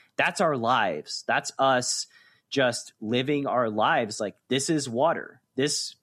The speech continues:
moment that you and I are having right now, this is water. And yeah, it's, it's just, it's a lesson that I've had to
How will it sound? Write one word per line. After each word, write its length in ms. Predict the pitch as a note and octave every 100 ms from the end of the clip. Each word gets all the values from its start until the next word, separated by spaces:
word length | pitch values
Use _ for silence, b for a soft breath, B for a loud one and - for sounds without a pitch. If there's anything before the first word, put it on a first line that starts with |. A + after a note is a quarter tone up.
| -
moment 360 | A2+ D3 F3+ D#3
that 80 |
you 200 | G2+ A#2+
and 80 | C3+
I 100 | C3
are 100 | C3
having 340 | B2+ C3 C3 B2+
right 180 | B2+ A#2+
now, 300 | E3 F2 E2
this 240 | G#2+ B2+
is 180 | D3+ C3
water. 440 | A#2 D3 G#2+ D#2 - B B B
And 540 | B2+ B2+ B2 A#2+ A2+ G#2+ - - _ _ _ _
yeah, 240 | - - A2+
it's, 200 | A#2 - A2 -
it's 140 | E3
just, 240 | A3+ G3+ - B B B -
it's 140 | E3+
a 40 | D3
lesson 400 | D3+ G3 G3 D#3
that 160 | C#3
I've 220 | B2+ C3+
had 260 | C3+ B2 A#2
to 180 | A#2+ A2